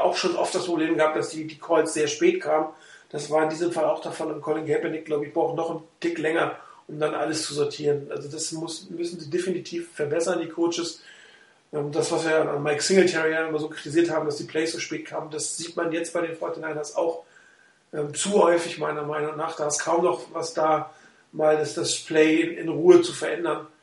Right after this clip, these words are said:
Und, äh, ich sehe ja gerade eine Szene, da müssen sie einfach einen Timeout nehmen, weil Kaepernick, äh, das, das, das killen will, das Spiel nach vorne rennt, nach hinten rennt. Und das war einfach, äh, nicht gut, auch was das Coaching-Staff angeht. Aber in Summe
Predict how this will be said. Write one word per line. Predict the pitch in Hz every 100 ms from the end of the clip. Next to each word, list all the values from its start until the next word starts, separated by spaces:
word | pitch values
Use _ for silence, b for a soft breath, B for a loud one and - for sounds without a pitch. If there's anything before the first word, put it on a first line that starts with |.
| _ _ _ _ _
Und, | 147 147 147 147
äh, | 143 139
ich | 135
sehe | 156 156
ja | 156
gerade | 151 160
eine | -
Szene, | - 147 151
da |
müssen | 147 156 160
sie |
einfach | 156 151 147
einen |
Timeout | 135 170 170 165
nehmen, | 160 156 156 - b b b
weil | - 143
Kaepernick, | 160 160 160 160 -
äh, | 170 156
das, | 156 - -
das, | - - -
das | 170 147 - - -
killen | 196 202 190
will, | 185 185 180 - b b b b
das | 147
Spiel | - - 160 160 151
nach | 165
vorne | - 175 185 165
rennt, | 170 170
nach | 151 156
hinten | 170 160
rennt. | 143 151 156
Und | 147 147
das | - -
war | 143 143
einfach, | - - 151 - - - 156
äh, | 156 - - -
nicht | 180 - -
gut, | 185 180 - b b b b
auch | 160 156
was | 160 147
das | 127
Coaching-Staff | - 143 147 135 139 - -
angeht. | - - -
Aber | 165 170
in |
Summe | 147 214 233 226